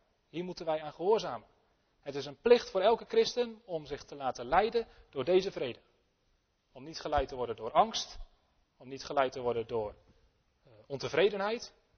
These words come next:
Nee, laat de vrede van God heersen in je hart. Hoe kunnen wij dat doen? Nou, allereerst we moeten continu scherp houden dat alleen God ons deze vrede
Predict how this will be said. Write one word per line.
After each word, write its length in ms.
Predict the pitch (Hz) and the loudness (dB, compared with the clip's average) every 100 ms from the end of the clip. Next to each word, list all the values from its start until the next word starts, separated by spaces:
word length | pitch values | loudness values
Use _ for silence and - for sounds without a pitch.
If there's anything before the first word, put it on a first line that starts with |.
| _ _ | _ _
Nee, 280 | 151 220 | -4 -2
laat 240 | 185 151 139 | 0 0 -2
de 140 | 120 | -8
vrede 520 | - 180 240 247 240 | 0 2 2 2 0
van 220 | - 127 123 | 0 -10 -6
God 380 | - 208 - - _ _ _ | 0 0 -2 -16 _ _ _
heersen 500 | 147 185 - 160 147 - _ _ _ _ - | 0 0 2 -2 -6 -10 _ _ _ _ -12
in 80 | |
je 80 | 151 | -2
hart. 260 | 123 - - _ _ _ _ _ _ _ _ | 0 0 -8 _ _ _ _ _ _ _ _
Hoe 160 | 202 | -8
kunnen 280 | - 185 151 | -6 -8 -4
wij 340 | 139 143 135 - _ _ _ _ | 2 2 2 -4 _ _ _ _
dat 340 | - 120 - _ _ _ _ _ | 0 0 -2 _ _ _ _ _
doen? 300 | 196 165 - _ - - _ _ _ _ _ _ _ _ - | 6 6 2 _ -12 -12 _ _ _ _ _ _ _ _ -10
Nou, 160 | 113 - _ | -10 -10 _
allereerst 560 | 143 139 190 214 - - _ _ _ _ _ _ 131 | 2 4 6 4 0 -12 _ _ _ _ _ _ -16
we 60 | |
moeten 340 | 135 135 120 110 - | -14 -10 -12 -12 -8
continu 380 | 190 196 170 | -6 -6 -8
scherp 320 | - 208 208 - | -4 0 0 0
houden 380 | 113 131 208 - _ _ _ _ - | -6 -6 -8 -12 _ _ _ _ -6
dat 220 | 131 - | -6 -2
alleen 360 | 147 151 160 | -2 -2 -6
God 420 | - - 226 - - _ _ _ | -4 2 2 2 -20 _ _ _
ons 180 | 151 135 | -8 0
deze 400 | 151 143 123 113 _ _ _ | 2 2 0 -6 _ _ _
vrede 460 | - 165 143 117 | 2 4 6 2